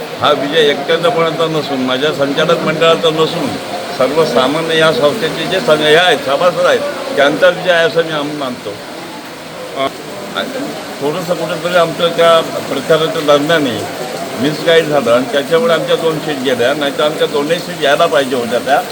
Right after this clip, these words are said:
महत्त्वाच्या सीट होत्या त्या आणि येणाऱ्या सीट होत्या आणि किंवा एका स-, मताने सीट गेलेली आहे काय, आणि दुसरी सीट पण थोडंसं फरकाने गेली असली तरी पण ती येणारी सीट होती. थोडंसं कुठेतरी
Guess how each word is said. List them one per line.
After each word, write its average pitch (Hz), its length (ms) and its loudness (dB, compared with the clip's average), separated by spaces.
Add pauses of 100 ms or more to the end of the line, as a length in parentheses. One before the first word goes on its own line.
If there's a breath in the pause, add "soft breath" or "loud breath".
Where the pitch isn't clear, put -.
(200)
महत्त्वाच्या 160 500 2
सीट 147 220 -4
होत्या 120 240 -2
त्या 123 180 2
आणि 147 180 0
येणाऱ्या 165 380 4
सीट 147 200 -4
होत्या 101 300 -2 (380)
आणि 151 160 0
किंवा 160 400 2
एका 160 260 2
स-, 143 200 -8 (340)
मताने 175 400 -2
सीट 170 280 -6
गेलेली 143 360 0
आहे 92 80 0 (920)
काय, 131 160 0 (240)
आणि 127 120 -4
दुसरी 147 320 -8
सीट 165 260 -8
पण 180 80 4 (320)
थोडंसं 160 460 0 (1000)
फरकाने 170 340 2
गेली 160 220 0
असली 175 280 2 (100)
तरी 180 200 2
पण 196 180 -2
ती 196 160 -4
येणारी 175 320 4
सीट 160 220 -8
होती. 165 300 -4
थोडंसं 160 560 -6
कुठेतरी 175 640 -6